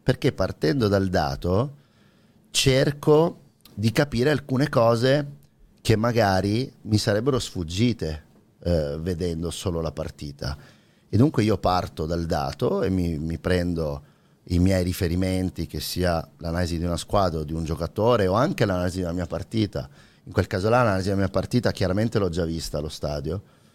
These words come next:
perché ero lì, però prima di rivederla al video mi scarico prima tutti i dati.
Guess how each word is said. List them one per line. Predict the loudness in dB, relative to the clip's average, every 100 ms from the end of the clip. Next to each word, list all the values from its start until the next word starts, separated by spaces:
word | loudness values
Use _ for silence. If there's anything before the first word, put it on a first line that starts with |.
| _ _
perché | -12 -6 -2 0
ero | 0 0
lì, | -4 -6 -10 -20 _ _ 0
però | 0 0
prima | -2 0 2 2
di | 2
rivederla | 0 2 2 2
al | 2
video | 2 0 2 2 2 -2 -8
mi | 0 0
scarico | 2 0 0 0 0 0
prima | 0 -2 -2
tutti | -6 -10
i | -10
dati. | -10 -14 -16